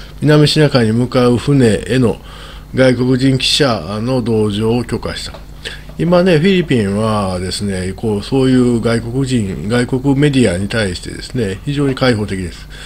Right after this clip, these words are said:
つまり中国がですね、こんなひどいことしとんねん、こんな悪いことしとんねんということをですね、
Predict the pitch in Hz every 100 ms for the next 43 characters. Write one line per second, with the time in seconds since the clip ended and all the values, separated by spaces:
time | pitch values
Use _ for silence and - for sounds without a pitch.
0 | - - - 123 131 143 113 - 147 160
1 | 143 117 101 87 85 98 90 143 156 143
2 | 101 147 95 - - 98 87 139 139 135
3 | 127 90 87 92 82 78 95 101 95 90
4 | 78 95